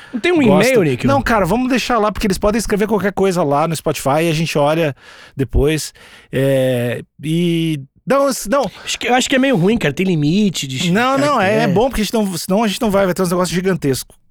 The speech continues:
Speaker 2: Escrevam o que que vocês acham que a gente deveria fazer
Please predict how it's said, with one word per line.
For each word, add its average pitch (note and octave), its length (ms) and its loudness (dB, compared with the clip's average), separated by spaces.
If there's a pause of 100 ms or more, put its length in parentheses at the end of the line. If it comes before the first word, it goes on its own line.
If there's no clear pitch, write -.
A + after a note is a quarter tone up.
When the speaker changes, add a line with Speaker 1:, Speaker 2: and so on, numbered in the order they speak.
(140)
Speaker 2:
Escrevam G#3+ 440 0
o G3 40 -4
que G3+ 120 -2
que F#3 180 -4
vocês D#3+ 320 -2
acham D#3+ 220 0
que D3+ 80 -2
a - 20 2
gente C3+ 180 -4
deveria C3 340 2
fazer B2 480 -2